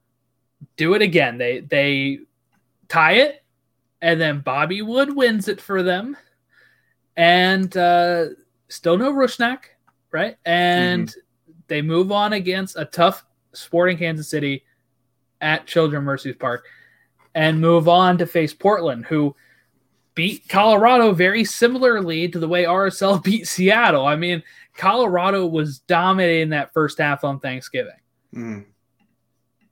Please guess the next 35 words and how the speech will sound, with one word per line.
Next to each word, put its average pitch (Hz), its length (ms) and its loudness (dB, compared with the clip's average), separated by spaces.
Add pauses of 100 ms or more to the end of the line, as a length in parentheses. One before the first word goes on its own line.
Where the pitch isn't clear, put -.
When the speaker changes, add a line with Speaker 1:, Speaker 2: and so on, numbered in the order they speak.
Speaker 1:
Second 320 360 2
half, 392 400 4
Portland 294 420 0
started 262 380 2
coming 262 260 -2
in 254 160 -2
a 240 60 -4
little 240 180 0
bit 220 180 -4
more. 226 340 -2 (1600)
Then 190 340 2
Colorado 208 460 2
started 202 300 -2
taking 190 280 -4
it 160 120 -4
back 202 260 0
a 226 60 0
bit, 233 320 0
and 175 100 -4
then 160 140 -4
Portland 175 480 -4
off 165 260 0
of 151 140 -2
a 139 60 -8
free 156 280 -6
kick, 147 420 -4 (600)
uh, 135 300 0
or 139 140 0
a 131 40 -6
set - 260 -2
piece, 135 360 -6 (440)
um, 143 600 2 (140)
score 180 840 4 (760)
a 165 80 -4
goal, 180 640 4